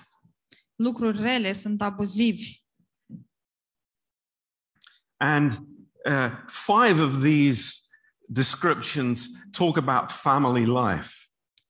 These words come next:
Speaker 1: Uh, iar cinci dintre aceste atribute vorbesc despre viața de familie.
Speaker 2: Uh, disobedient to parents.
Speaker 1: Neascultător de părinți.
Speaker 2: Um, and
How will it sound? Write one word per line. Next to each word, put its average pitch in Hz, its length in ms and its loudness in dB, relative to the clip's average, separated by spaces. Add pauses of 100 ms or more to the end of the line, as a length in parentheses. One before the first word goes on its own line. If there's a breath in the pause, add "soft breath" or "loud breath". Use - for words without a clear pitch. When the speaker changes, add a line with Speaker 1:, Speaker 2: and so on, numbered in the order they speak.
(140)
Speaker 1:
Uh, 220 240 -2
iar 226 260 -2
cinci 294 420 -2
dintre 233 460 2
aceste 214 920 -2
atribute 226 600 -2
vorbesc 240 520 -2
despre 220 440 -2
viața 226 380 -2
de 208 120 -6
familie. 214 720 0 (420)
Speaker 2:
Uh, 110 280 -2 (100)
disobedient 139 1000 2 (260)
to - 120 -4
parents. 113 880 -4 (380)
Speaker 1:
Neascultător 226 840 0
de 214 120 -4
părinți. 247 720 -4 (680 loud breath)
Speaker 2:
Um, 104 640 -4 (640 soft breath)
and 127 380 0